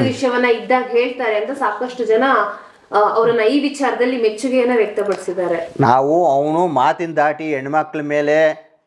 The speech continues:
Speaker 2: ಮ್ಯಾನ್ ಹ್ಯಾಂಡ್ಲಿಂಗ್ ಮಾಡೋದು ಹೇಳಿ ಬಿಟ್ರೆ ಓಪನ್ ಆಗಿ ಅವ್ನು ಆಡ್ತಾವನೆ. ಅವ್ನು ಗೆಲ್ಲಿ ಬೀಳಲಿ ಅದು ಸೆಕೆಂಡ್ರಿ. ಆದ್ರೆ ಅವನ್ನ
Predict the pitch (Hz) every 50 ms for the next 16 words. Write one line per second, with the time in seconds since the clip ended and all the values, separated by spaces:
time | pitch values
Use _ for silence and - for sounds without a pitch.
0 | _ - 120 135 151 156 156 156 156 151 147 143 143 147 147 143 139 131 131 127
1 | 131 135 127 - 143 139 147 160 156 135 139 151 165 - - - 160 160 156 160
2 | 165 160 170 156 151 151 143 135 139 160 165 - - 160 151 151 151 170 190 202
3 | 190 - - 135 139 143 139 131 143 147 160 175 180 170 147 156 151 165 190 214
4 | 190 143 123 - 160 143 - 185 190 190 175 170 147 110 - - _ _ _ _
5 | _ _ - 127 147 175 202 190 208 208 185 160 151 185 214 226 226 226